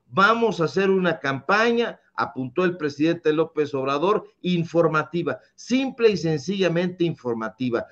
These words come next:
muy diferente a lo que están atizando en los medios de comunicación corporativos, que son campañas de fake news. No, aquí el presidente López Obrador dijo: "Vamos a hacer una campaña informativa que tenga que ver con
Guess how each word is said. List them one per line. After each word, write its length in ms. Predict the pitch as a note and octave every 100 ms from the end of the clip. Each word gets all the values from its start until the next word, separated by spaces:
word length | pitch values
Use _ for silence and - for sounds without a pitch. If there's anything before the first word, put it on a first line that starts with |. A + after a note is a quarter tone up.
| _
muy 400 | - F#3 A#3+ C4
diferente 800 | B3+ A3 E3 D#3 D#3 C#3 D#3+ E3+ _
a 140 | - C#3+
lo 140 | D3
que 80 | D3+
están 260 | C#3 F3 F3+
atizando 480 | E3+ C#3 D#3 D#3
en 80 | D#3
los 140 | C3 A#2+
medios 280 | D3 D3+
de 140 | B2+ A#2+
comunicación 640 | A#2 A#2 A#2 A#2+ A#2 C#3
corporativos, 760 | B2+ C3 C#3 C#3+ D#3 A#3 G#3+ - _ _
que 120 | C#3
son 240 | C#3+ F#3 F#3+
campañas 800 | - D#3 C3+ F3+ F3+ F#3 F#3+ - _ _
de 220 | B2 D3+
fake 400 | E3 F#3+ F#3 F3
news. 400 | F#3 A3+ G#3+ - _
No, 380 | F#3 B3+ G#3 -
aquí 260 | - D#3+ A3
el 140 | A3+
presidente 500 | G3+ D#3+ D#3 F3+ F3
López 400 | E3 F3 F3 C#3+
Obrador 400 | C3+ C#3 F3 A3
dijo: 360 | F#3 F3 C#3+ B2+ _ _
"Vamos 500 | C#3+ A#3 B3+ A#3+ F3
a 40 |
hacer 240 | D#3+ G#3 G3+
una 220 | G3 E3+
campaña 380 | D3 C3 F3 F3
informativa 880 | C#3+ C3+ C#3+ D3+ A3+ B3 B3+ A#3+ _ _ _
que 120 | E3+
tenga 360 | E3+ G#3 G#3 G3
que 140 | F#3
ver 300 | F3+ G#3 G3 _ _
con 360 | G3 G3 F#3+